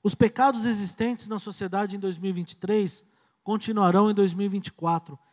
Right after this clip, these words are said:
e essa é a grande má notícia. Esteja certo, haverá lutas, haverá desafios, passaremos por aflições, assim como passamos em anos anteriores. Mas a firmeza na fé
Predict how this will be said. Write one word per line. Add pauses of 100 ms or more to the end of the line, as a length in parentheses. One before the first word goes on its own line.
(160)
e
essa
é
a
grande
má
notícia. (720)
Esteja
certo, (280)
haverá
lutas, (280)
haverá
desafios, (340)
passaremos
por
aflições, (360)
assim
como
passamos
em
anos
anteriores. (1400)
Mas
a
firmeza
na
fé